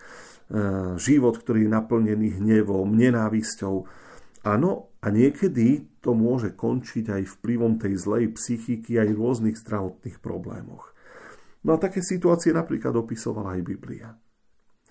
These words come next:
Ak sa rozprávame o pôsobení duchovných mocností zla, tak sa rozprávame predovšetkým o pokúšaní a navádzaní. Diabol za vás nespácha zlo. On chce, aby, aby ste ho spravili vy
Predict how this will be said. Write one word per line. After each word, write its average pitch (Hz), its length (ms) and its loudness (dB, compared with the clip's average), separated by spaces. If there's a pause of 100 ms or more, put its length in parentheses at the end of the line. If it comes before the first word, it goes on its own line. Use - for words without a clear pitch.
(1120)
Ak - 80 -14
sa - 160 2
rozprávame 160 560 6
o 127 80 6
pôsobení 156 720 4
duchovných 127 560 2
mocností 131 640 -2
zla, 120 320 -4
tak 107 160 -4
sa 113 160 -2
rozprávame 123 640 0
predovšetkým 113 800 0
o 87 80 -6
pokúšaní 98 800 -4
a 87 80 -2
navádzaní. 90 640 -10 (1040)
Diabol 139 480 6
za 107 160 2
vás 98 480 -4
nespácha 113 640 0
zlo. 117 400 -4 (240)
On 127 160 8
chce, 147 480 4
aby, 110 400 -2 (320)
aby 110 160 -6
ste 117 320 -2
ho 117 80 -4
spravili 131 560 4
vy 165 180 2